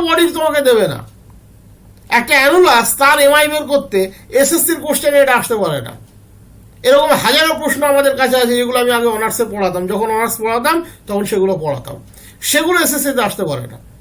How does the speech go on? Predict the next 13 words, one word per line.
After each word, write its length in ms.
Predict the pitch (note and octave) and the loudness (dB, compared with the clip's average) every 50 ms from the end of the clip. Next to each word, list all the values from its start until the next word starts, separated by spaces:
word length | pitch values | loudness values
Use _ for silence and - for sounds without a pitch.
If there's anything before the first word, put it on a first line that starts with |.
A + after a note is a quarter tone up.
| - - - - - - - - - - - A#3 | -20 -20 -20 -20 -20 -20 -20 -20 -12 -4 -2 0
এখানে 240 | A#3 - D#4+ E4 E4+ E4+ D#4+ | 0 2 2 2 4 4 4
আসবে 240 | D#4 D#4+ D#4+ E4 E4 E4+ E4+ - | 4 2 2 0 0 -2 0 0
কোনগুলো? 380 | C#4+ D4 D4 D4 C#4 B3+ A#3+ A3+ A3 - | 2 2 2 2 0 -2 0 0 0 0
স্ট্যান্ডার্ড 440 | - - C4 C4 C#4 C#4 C4+ B3 G#3+ F3+ D#3+ | 0 0 0 2 2 2 0 0 0 -2 -4
বডি, 220 | C#3+ B2 A2+ - - - - - - - - - - - - - - - - - - - - - D3+ D3 D3 | -6 -6 -8 -12 -14 -18 -20 -20 -20 -20 -20 -20 -20 -20 -20 -20 -20 -20 -20 -20 -20 -12 -8 -6 -4 0 2
রড, 320 | E3+ G3+ A3+ A#3 B3+ B3+ A#3 G#3 - - - - - - - - - - - - - - - - - - C#3 | 4 4 6 6 4 4 2 -4 -10 -18 -20 -20 -20 -20 -20 -20 -20 -20 -20 -20 -20 -20 -20 -20 -14 -6 -2
হলো 200 | D#3+ F#3 G#3+ C4 C4 B3+ - | 2 4 4 4 4 4 2
স্ফিয়ার, 420 | - - C4 C4 C4 B3+ C4 C4 C4 C4+ - - - - - - - - - - - - - - | 2 2 4 4 4 4 4 4 2 -2 -8 -14 -20 -20 -20 -20 -20 -20 -20 -12 -6 -4 -4 -2
সলিড 360 | G#3 G3+ A3+ C4 D4 D4 A#3+ - - | -2 0 0 0 -2 -2 -2 -4 -2
স্ফিয়ার, 420 | - C4+ C4 C4 C4+ B3 B3 C4 C4+ C#4 - - - - - - - - - - C#3+ E3 | 0 2 4 4 6 6 4 4 2 -2 -8 -16 -20 -20 -20 -20 -20 -20 -16 -8 -2 0
রেক্ট্যাঙ্গুলার 640 | A3 A#3 A#3 - D4 D4 D4 D4 D4 C#4+ C#4+ C#4+ C#4 C4+ C4 | 0 0 0 0 2 2 2 2 2 2 4 4 4 4 4
ল্যামিনা, 400 | B3 C4 C4+ C#4 C4+ C4+ C4 C4 C4 C4 B3+ - - - - - - - - | 2 2 2 0 2 2 2 2 2 0 -2 -8 -16 -20 -14 -10 -6 -2 0
সার্কুলার 600 | A3+ A3 B3+ C4+ C4 - D4+ D4+ D4 D4 D4 | 2 2 2 0 -2 -4 -2 2 4 4 4